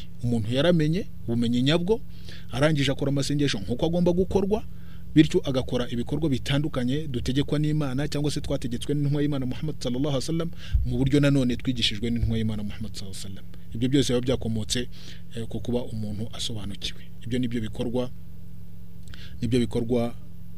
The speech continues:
eh, biba bishaka kuvugwa hano. Iyo umuntu rero aramutse agize ubumenyi, ariko ubumenyi ntibumujyane ku gukora ibikorwa bitunganye, ubwo ni bwa bumenyi budafite umumaro.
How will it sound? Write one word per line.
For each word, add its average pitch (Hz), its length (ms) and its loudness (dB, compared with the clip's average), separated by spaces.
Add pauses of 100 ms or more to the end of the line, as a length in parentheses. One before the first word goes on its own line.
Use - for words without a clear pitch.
(100)
eh, - 400 -6
biba 123 140 4
bishaka 110 340 0
kuvugwa 101 380 -4
hano. 95 200 -6 (2000)
Iyo 165 160 8
umuntu 156 300 8
rero 165 500 4
aramutse 151 500 6
agize 147 300 0
ubumenyi, 117 520 2 (160)
ariko 139 320 0
ubumenyi 113 560 -2 (120)
ntibumujyane 123 680 4
ku 127 140 -2
gukora 127 260 4
ibikorwa 135 320 4
bitunganye, 131 600 6 (400)
ubwo 110 180 2
ni 127 100 4
bwa 117 200 2
bumenyi 110 280 0
budafite 101 440 -4
umumaro. 113 420 0